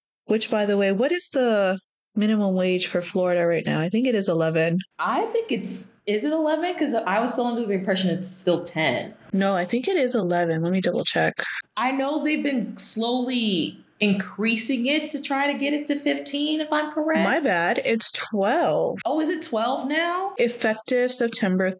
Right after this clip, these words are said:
Speaker 1: thirtieth. So currently it's eleven, but by the end of the month, it'll be twelve.
Speaker 2: Okay. See, that's why I hate restaurants. And that's why last time we talked about getting rid of tipping culture, because they can still start it under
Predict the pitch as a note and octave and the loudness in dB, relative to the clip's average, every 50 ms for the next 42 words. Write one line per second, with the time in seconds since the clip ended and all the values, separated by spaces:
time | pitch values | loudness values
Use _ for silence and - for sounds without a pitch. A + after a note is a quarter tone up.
0 | _ - - F#3 F3+ F3 E3+ - - - - _ _ - - G#3+ G3+ - B3+ A#3+ | _ -2 0 0 0 0 0 -2 -2 -4 -4 _ _ -4 -2 -2 0 0 0 2
1 | A#3+ A#3 B3+ C#4 C4+ C#4 C4+ A#3+ G3+ F#3 F3+ F3+ F#3 F3+ F3+ G3 - _ - - | 2 2 2 0 0 2 2 2 2 2 2 2 2 0 0 -2 -2 _ -4 -2
2 | G3 F#3 F#3+ F#3 F3+ D#3+ E3+ F#3+ G3+ G#3+ G3+ G3 F#3 F3+ E3+ D#3+ D#3 E3+ - - | 0 0 2 2 2 2 2 2 2 2 2 2 2 2 2 0 0 -2 -4 -6
3 | - - - - F#3 F#3 F3 E3+ F3 E3+ D#3+ D#3 D#3+ - - D3 - - F#3+ - | -6 -4 -2 0 2 2 2 2 2 2 2 0 0 -2 -2 0 0 0 -2 -4
4 | - - A#3+ C4 C4+ C4 B3+ G#3+ D#3+ D3+ D3+ D3+ D3+ D3+ - - _ _ - - | -4 -4 -4 -4 -4 -4 -4 -2 -2 0 -2 -2 -4 -6 -10 -14 _ _ -8 -6
5 | F#4+ G#4+ G#4+ A#4 A#4+ A#4 A#4+ - - - A4+ A4+ A#4 A4+ G#4 G4 F#4 E4 - D4+ | -4 -2 -2 -2 -2 -2 -2 -6 -6 -6 -8 -6 -4 -2 -2 0 0 0 0 0
6 | D#4 E4 E4 D4 A#3+ A3+ A#3+ C4 C#4+ D4 D4 - - A#3+ B3 B3+ B3+ - - B3+ | 0 0 0 -2 -2 -2 -2 -2 -2 -2 -4 -4 -4 -2 -2 0 0 -2 -2 -2
7 | A3+ A3 G#3+ G#3 G#3+ A3+ A#3 A#3+ B3 B3 - C4+ C4+ C4+ A#3 G#3+ - - - - | 0 0 0 -2 -2 -2 -2 -2 -2 0 0 0 0 0 -2 -4 -8 -12 -16 -8
8 | - G#3 A3+ A3+ A#3+ B3+ - - C4+ A#3+ A3+ A3+ A3 G#3+ - - A3 G#3+ G#3+ A3 | -2 0 0 0 0 0 0 0 0 0 0 0 -2 -4 -4 -4 -2 -2 -2 -2
9 | G#3+ G#3+ G3 F#3 G3 G3 F#3+ G3+ G#3 G#3+ G#3 G3+ F#3 - - - B3 B3 A3 G#3+ | -2 -2 -2 0 0 0 0 0 0 0 0 0 -2 -2 -2 -4 -2 -2 -2 0
10 | - G#3 F#3 F3+ F#3 F#3 E3+ E3+ F3+ F3+ G3+ G3 F#3 G3+ G#3 G3+ B3 G#3+ G3+ - | 0 0 0 0 0 0 0 0 0 0 0 0 0 0 0 0 0 -2 -2 0
11 | B3 A#3 A#3 A3+ - - G3 G3+ G#3+ G#3+ G#3+ - - - F3 F#3+ G3+ F#3+ G3 F#3+ | 0 -2 -2 -2 -2 0 0 2 2 0 0 0 0 0 0 0 0 0 0 0
12 | F3+ F#3 F#3 - | 0 -2 -4 -6